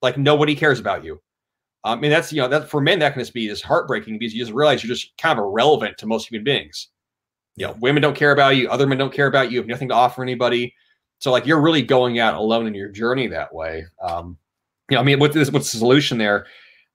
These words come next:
Uh, you know, I mean, it's just, you're gonna have to suffer a bit and just endure sort of the pain of rejection. But like I said, you're gonna have to make yourself into somebody where reality can't deny you.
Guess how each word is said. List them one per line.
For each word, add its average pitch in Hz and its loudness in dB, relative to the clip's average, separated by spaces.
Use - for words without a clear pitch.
Uh, 98 -2
you 151 0
know, 127 4
I - 2
mean, 139 2
it's - -2
just, 151 -6
you're 151 -10
gonna 170 4
have 143 0
to - -12
suffer 151 2
a 113 2
bit 113 -2
and 104 -12
just - -10
endure 113 -4
sort 113 -8
of 98 -10
the 95 -16
pain 123 -4
of 104 -6
rejection. 107 -2
But 104 -4
like 120 0
I 117 0
said, 147 2
you're 113 -2
gonna 143 2
have 127 -2
to 113 -4
make 117 0
yourself 120 -2
into 101 -8
somebody 117 -2
where 104 -2
reality 113 2
can't 113 -8
deny 107 -2
you. 78 -6